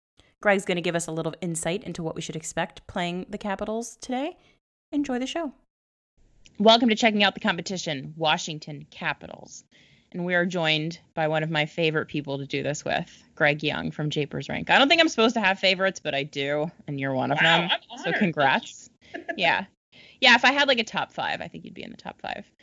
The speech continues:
Speaker 2: Wow, that's
Speaker 1: You're,
Speaker 2: good. All right,
Speaker 1: yeah,
Speaker 2: well,
Speaker 1: you're fun
Speaker 2: uh,
Speaker 1: and you know stuff, and I don't have to drag words out of you. It's just a pleasant experience top to bottom.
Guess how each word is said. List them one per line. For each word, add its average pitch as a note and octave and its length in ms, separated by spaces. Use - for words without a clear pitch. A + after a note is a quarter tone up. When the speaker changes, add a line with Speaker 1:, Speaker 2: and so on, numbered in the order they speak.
Speaker 2:
Wow, A2+ 680
that's G#3 140
Speaker 1:
You're, G3 100
Speaker 2:
good. A3 240
All F3+ 60
right, C#3+ 160
Speaker 1:
yeah, D4+ 140
Speaker 2:
well, E3+ 100
Speaker 1:
you're - 100
fun - 360
Speaker 2:
uh, - 20
Speaker 1:
and C#4 100
you C4 160
know A#3 200
stuff, A#3+ 340
and F#3+ 140
I F3+ 80
don't G3+ 180
have G#3 160
to G3 80
drag F3+ 400
words F3+ 340
out F3+ 140
of F#3 100
you. F3+ 140
It's F3 140
just F3+ 120
a F#3 40
pleasant E3+ 400
experience D3 560
top C3+ 220
to D3+ 60
bottom. C3 380